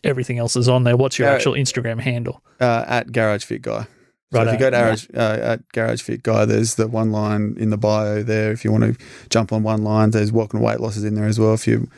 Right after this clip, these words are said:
Speaker 2: wanna find out more about that. Um, we've got a new exciting app coming out that's gonna make it easier for me to, you know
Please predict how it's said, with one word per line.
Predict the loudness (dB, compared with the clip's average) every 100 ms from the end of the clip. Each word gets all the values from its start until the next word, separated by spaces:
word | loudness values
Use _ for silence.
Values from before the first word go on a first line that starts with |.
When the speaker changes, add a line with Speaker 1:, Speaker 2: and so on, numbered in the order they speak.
| _ _
Speaker 2:
wanna | -2 0
find | 0 0
out | 2
more | 2 2
about | 2 0 0
that. | -2 -4 _ _ _ _ _
Um, | -2 2
we've | 2
got | 0
a | -2
new | -4
exciting | 0 0 0 -4
app | -4
coming | -4 -2 -2
out | -2 -4
that's | -8 -2
gonna | 2 4
make | 2
it | 2
easier | 2 4 2
for | 2 2
me | 2
to, | 2 2 0
you | -2 -2
know | -2